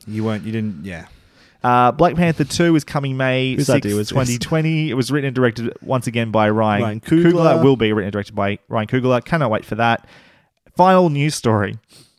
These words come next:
Speaker 2: The
Speaker 1: What,
Speaker 2: Ma-
Speaker 1: we <laughs> just at the end of the news. Okay.
Speaker 2: The Matrix four has officially, is officially been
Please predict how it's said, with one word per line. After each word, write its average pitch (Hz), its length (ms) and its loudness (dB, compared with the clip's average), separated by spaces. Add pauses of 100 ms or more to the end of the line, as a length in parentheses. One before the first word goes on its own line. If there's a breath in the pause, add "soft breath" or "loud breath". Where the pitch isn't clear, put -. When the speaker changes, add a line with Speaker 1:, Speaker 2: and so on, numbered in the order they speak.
(500 loud breath)
Speaker 2:
The 123 80 0
Speaker 1:
What, 143 240 2
Speaker 2:
Ma- 233 40 2
Speaker 1:
we 135 100 4
<laughs> - 20 2
just 139 320 0
at 156 100 2
the 127 140 0
end 139 100 0
of 127 80 -2
the 123 60 -4
news. 117 480 -2
Okay. 131 220 0
Speaker 2:
The 120 100 -16
Matrix 165 800 -2 (140)
four 160 420 4
has 120 240 -4
officially, 165 1120 -2 (640)
is 120 140 -4
officially 185 280 2
been 170 140 2